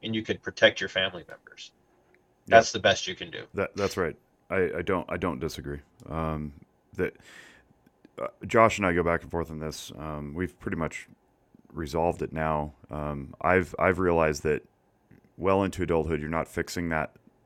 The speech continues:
Speaker 2: uh, personality disorder, uh, unless they have a level of insight and awareness that they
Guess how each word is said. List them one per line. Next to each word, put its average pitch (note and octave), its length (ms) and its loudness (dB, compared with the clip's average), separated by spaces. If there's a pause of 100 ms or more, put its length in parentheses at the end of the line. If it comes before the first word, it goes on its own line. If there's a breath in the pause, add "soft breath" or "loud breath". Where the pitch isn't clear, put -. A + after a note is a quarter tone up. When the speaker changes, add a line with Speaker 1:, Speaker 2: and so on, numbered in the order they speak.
(200)
Speaker 2:
uh, D#2+ 100 -4
personality D#2+ 560 -4
disorder, D2 420 -6 (920 soft breath)
uh, E2 1000 2 (100)
unless F2+ 360 2
they F#2 640 6
have F2+ 320 4
a F2 80 4
level F2+ 400 6
of - 300 -4
insight F2+ 360 2
and D2+ 80 -2
awareness F2 400 0
that F2 140 -8
they - 160 0